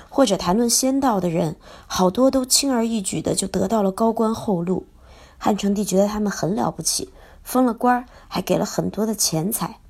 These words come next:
成帝听信了他们的话，在长安郊外的上林苑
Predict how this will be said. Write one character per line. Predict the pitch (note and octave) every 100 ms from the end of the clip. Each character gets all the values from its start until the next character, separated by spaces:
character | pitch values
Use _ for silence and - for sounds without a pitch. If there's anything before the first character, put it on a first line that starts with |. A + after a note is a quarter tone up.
| - - - - -
成 | - G#3+
帝 | A3+ A3+
听 | A3+ A#3+
信 | B3 B3
了 | G#3
他 | F#3+ F#3+
们 | F3+
的 | E3+
话， | E3 F#3+ E3+ - - - - -
在 | C4+ C4
长 | - A3+
安 | B3+ C4
郊 | B3+ B3+
外 | B3+ A3
的 |
上 | G#3 - C#4 A3
林 | F3+ G3+
苑 | A#3+ F3+